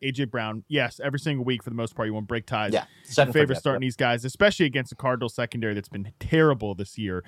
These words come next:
Speaker 1: They even, hey, they even let D J
Speaker 2: Except
Speaker 1: Moore
Speaker 2: against Baker Mayfield.
Speaker 1: Well, I was gonna say, they let
Speaker 2: Except
Speaker 1: D J Moore
Speaker 2: against
Speaker 1: get
Speaker 2: Baker.
Speaker 1: fifty yards, though, bro. Like, that's a,
Speaker 2: That's like,
Speaker 1: for D J
Speaker 2: yeah,
Speaker 1: Moore,
Speaker 2: that's
Speaker 1: that's
Speaker 2: like,
Speaker 1: a ceiling game
Speaker 2: that's
Speaker 1: at this point this
Speaker 2: that's
Speaker 1: year.
Speaker 2: like Flipper Anderson in nineteen eighty-nine. Like, I mean, yeah, fifty yards
Speaker 1: Seriously.
Speaker 2: for D J. Wow.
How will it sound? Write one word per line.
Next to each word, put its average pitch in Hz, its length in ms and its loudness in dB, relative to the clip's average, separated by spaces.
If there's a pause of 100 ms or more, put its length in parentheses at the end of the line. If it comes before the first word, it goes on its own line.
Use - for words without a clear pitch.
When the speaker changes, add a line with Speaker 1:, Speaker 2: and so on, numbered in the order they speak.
(120)
Speaker 1:
They 180 140 6
even, 208 180 6
hey, 202 180 6
they 180 120 8
even 202 180 6
let 156 160 4
D 165 60 2
J 180 60 8
Speaker 2:
Except 160 260 8
Speaker 1:
Moore 170 80 10
Speaker 2:
against 240 240 8
Baker 240 260 10
Mayfield. 254 240 12
Speaker 1:
Well, 208 120 12
I - 20 12
was 160 80 12
gonna 165 160 10
say, 262 180 8
they 226 120 10
let 262 100 10
Speaker 2:
Except 214 160 12
Speaker 1:
D 285 80 10
J - 80 10
Moore 247 180 12
Speaker 2:
against - 60 6
Speaker 1:
get 190 200 10
Speaker 2:
Baker. 262 140 10
Speaker 1:
fifty 247 240 6
yards, 226 360 10
though, 165 260 8
bro. 165 280 10
Like, 185 200 6
that's 220 260 6
a, 240 80 10
Speaker 2:
That's 214 140 6
like, 247 100 6
Speaker 1:
for 214 80 6
D 214 220 6
J 226 80 6
Speaker 2:
yeah, 190 100 8
Speaker 1:
Moore, 220 140 8
Speaker 2:
that's 208 240 4
Speaker 1:
that's - 0 -
Speaker 2:
like, 175 100 -6
Speaker 1:
a - 20 -16
ceiling 226 400 2
game 170 220 0
Speaker 2:
that's 127 120 6
Speaker 1:
at - 40 -6
this 208 160 -4
point 165 240 -4
this 151 140 -4
Speaker 2:
that's 143 140 10
Speaker 1:
year. 143 80 4
Speaker 2:
like 175 120 8
Flipper 151 420 6
Anderson 117 540 4
in 101 80 -4
nineteen 110 300 0
eighty-nine. 95 600 2
Like, 95 200 -2
I 113 160 4
mean, 101 160 0
yeah, 104 220 2
fifty 117 280 2
yards 113 280 2
Speaker 1:
Seriously. - 20 -10
Speaker 2:
for 120 80 -10
D 104 220 -2
J. 85 180 -4
Wow. 101 400 4